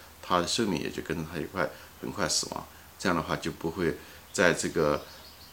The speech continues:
功能和资源之间寻求一种平衡啊。所以我觉得这个，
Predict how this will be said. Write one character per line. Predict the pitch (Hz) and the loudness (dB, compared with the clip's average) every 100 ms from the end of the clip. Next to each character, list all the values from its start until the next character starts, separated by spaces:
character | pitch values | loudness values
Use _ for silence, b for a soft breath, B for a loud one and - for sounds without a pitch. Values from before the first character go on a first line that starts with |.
| B - - - | B -20 -2 8
功 | 135 143 | 10 12
能 | 98 82 82 | 10 6 2
和 | - 78 76 | 0 0 0
资 | - - 147 | 2 6 8
源 | 107 78 | 8 6
之 | 80 82 | 2 -2
间 | 85 82 | 0 0
寻 | 76 - 95 | 0 0 0
求 | - 85 | 2 0
一 | |
种 | 78 62 | -2 -4
平 | - 71 - | -4 -6 -6
衡 | - - - | -10 -14 -14
啊。 | - - B B B B | -14 -14 B B B B
所 | - | 10
以 | 160 | 12
我 | 101 | 12
觉 | 120 | 10
得 | 123 | 6
这 | 107 | 8
个， | 104 90 80 | 8 10 8